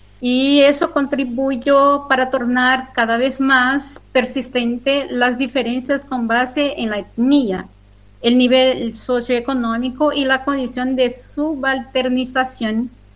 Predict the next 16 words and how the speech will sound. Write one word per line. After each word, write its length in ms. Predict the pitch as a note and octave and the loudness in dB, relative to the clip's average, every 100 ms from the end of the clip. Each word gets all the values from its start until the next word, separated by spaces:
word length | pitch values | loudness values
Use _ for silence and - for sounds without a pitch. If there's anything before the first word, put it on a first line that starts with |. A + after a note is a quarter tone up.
| - | -2
de 100 | B3+ | 0
los 220 | A#3 G#3+ | 2 0
miembros 560 | G#3+ G#3+ G#3+ A3+ C4 B3+ | -2 -2 -2 2 2 0
de 120 | A3+ | -4
pueblos 600 | A3+ G#3+ G#3+ A3 B3 B3 | -2 -4 -2 0 0 0
indígenas 840 | A3+ F#3+ F#3+ G#3+ A#3+ B3+ C#4 D4 - - - | -2 -2 -6 -6 -4 0 0 -2 -4 -20 -10
y 120 | B3 B3 | -8 0
poblaciones 840 | B3+ A#3 A3+ G#3+ A3+ A#3 C4+ C4+ - | 2 4 0 0 -2 0 0 -2 -4
afrodescendientes 1600 | - A3 C#4+ D#4+ D4 C#4+ B3+ B3+ D4 C4 A#3+ A3+ A3+ D4 A4+ - - - - _ | 2 4 4 4 4 4 4 4 4 4 2 0 -2 -2 -2 -10 -12 -20 -20 _
en 200 | B3+ A#3+ | -2 0
nuestra, 1300 | A#3 A#3 A#3 A#3 A#3+ A#3+ A3+ A3 G3+ F3+ D3+ D#3 - - F#3 - - - - - - - - - - - - - - - - | 2 0 -2 -2 0 2 4 4 4 2 0 -4 -8 -16 -20 -20 -20 -20 -20 -20 -20 -20 -20 -20 -20 -20 -20 -20 -20 -18 0
en 180 | C4+ D4 | 4 6
nuestra, 580 | E4+ F#4+ - G#4 B3+ | 6 2 0 2 2
en 80 | B3 | 2
nuestro 300 | F#4+ A#4 C4+ | 0 0 -6
espacio, 520 | G3 - - F#3+ - | -8 -8 -12 -12 -18